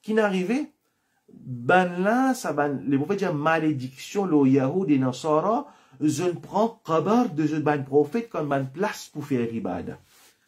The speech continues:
Qabar, c'est ma place pour faire ibadah. Masjid qui place, qui place faire ibadah. Vous trouvez combien hadith ? Vous trouvez un hadith qui fait mention, euh, quand le prophète sallallahu alayhi wa sallam dit,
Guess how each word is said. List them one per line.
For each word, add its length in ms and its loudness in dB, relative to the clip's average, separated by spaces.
Qabar, 260 2
c'est 120 -4
ma 100 -2
place 220 -4
pour 100 -14
faire 220 -4
ibadah. 360 -10
Masjid 480 2
qui 140 -12
place, 280 -4
qui 160 -12
place 240 -2
faire 240 0
ibadah. 440 -6
Vous 160 -6
trouvez 140 -4
combien 240 -2
hadith ? 580 -2
Vous 160 -2
trouvez 420 2
un 60 2
hadith 420 -4
qui 80 -14
fait 160 -2
mention, 540 -2
euh, 120 0
quand 180 -2
le 80 -4
prophète 260 -4
sallallahu 300 2
alayhi 240 -2
wa 100 0
sallam 420 0
dit, 280 -2